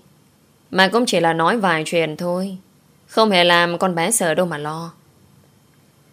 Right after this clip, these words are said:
Tôi liếc mắt nhìn Lâm. Bây giờ làm trái ý mẹ của anh cũng không được,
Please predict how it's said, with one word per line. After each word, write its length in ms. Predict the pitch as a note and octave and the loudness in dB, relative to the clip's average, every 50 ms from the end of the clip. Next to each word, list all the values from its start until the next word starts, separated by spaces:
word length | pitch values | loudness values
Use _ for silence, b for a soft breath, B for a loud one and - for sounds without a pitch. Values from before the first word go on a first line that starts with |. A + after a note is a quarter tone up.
| _ _ - | _ _ 0
Tôi 120 | G#3 A3 | 2 4
liếc 160 | A3+ B3+ C4+ | 6 6 6
mắt 200 | C4+ C4+ D4 E4 | 4 2 0 0
nhìn 320 | D#4 B3 F3+ E3+ E3 D#3+ D#3 | 0 0 0 0 -2 -2 -2
Lâm. 300 | D#3+ E3+ F3 F3 F#3 E3 - _ _ _ _ _ _ _ - | -2 -2 -2 -2 -4 -8 -10 _ _ _ _ _ _ _ -2
Bây 140 | - A3 | 0 2
giờ 140 | G#3 G3 F#3+ | 4 4 6
làm 220 | F3+ F3+ F3+ F3+ E3+ | 6 4 2 0 -2
trái 240 | - F3+ F#3 G3 G3 | -2 -2 0 0 0
ý 60 | G#3+ | 0
mẹ 220 | A#3 G3+ F3+ D#3+ | 0 0 0 -2
của 100 | D#3 - | 0 -2
anh 200 | E3+ E3+ F3 F3 | -2 -2 -2 -4
cũng 160 | E3 G#3 G#3+ A#3+ | -4 -6 -6 -6
không 240 | - A3+ G3+ F#3 | -6 -6 -4 -2
được, 300 | E3 D#3+ D#3+ D#3 D3 D3 | -2 -2 0 -2 -2 -4